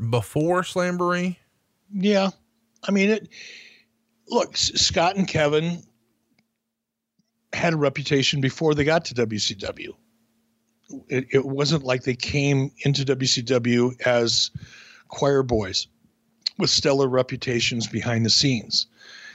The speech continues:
Speaker 2: They, they came with a lot of baggage. Um, by this time, when we were on a roll, or Nitro was on a roll, and N W O was clearly on a roll, I think their tendency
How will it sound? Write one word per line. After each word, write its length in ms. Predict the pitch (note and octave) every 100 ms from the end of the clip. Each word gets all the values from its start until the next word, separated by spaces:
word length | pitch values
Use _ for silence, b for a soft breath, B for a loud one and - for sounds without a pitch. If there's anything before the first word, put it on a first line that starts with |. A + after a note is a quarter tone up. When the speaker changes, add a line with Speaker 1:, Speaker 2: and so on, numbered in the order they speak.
| B
Speaker 2:
They, 160 | C3+ C3+ -
they 80 | A#2
came 640 | - - C#3 C3 C3+ B2+
with 220 | B2+ C3
a 60 | C3+
lot 220 | A#2+ A2+
of 100 | A2+
baggage. 640 | B2 C3+ C#3 G#2 - - - B B B B B - -
Um, 500 | C3 B2+ C3 B2+ B2 _ _ _ _ _ _ _ _ -
by 320 | C3+ B2 C#3
this 260 | C#3+ D#3 -
time, 440 | E3 D#3+ F3 G#3
when 440 | G3+ C#3+ C3+ B2+ B2+
we 180 | C3 D3
were 220 | C#3+ C3+
on 220 | C#3+ D3
a 40 |
roll, 600 | C3+ B2+ B2+ C#3 F#3 G#3 -
or 140 | A2+
Nitro 420 | A2+ B2 - D3+
was 200 | D3 C#3+
on 120 | D3+ D3+
a 60 |
roll, 540 | C#3+ D3 D#3 F3 F#3+ -
and 180 | A2+
N 140 | A#2 C3+
W 360 | C#3 C3+ C3
O 140 | C3 D3
was 180 | D3 -
clearly 560 | G3+ D#3 D#3 E3 D#3+
on 140 | D#3 D#3+
a 80 |
roll, 460 | D#3 D#3 E3+ G3+ - B B B B B B -
I 80 | C3+
think 260 | - C#3+ C#3+
their 80 |
tendency 1040 | A#2+ - - C3 C3+ D#3+ - F#3 F#3 G3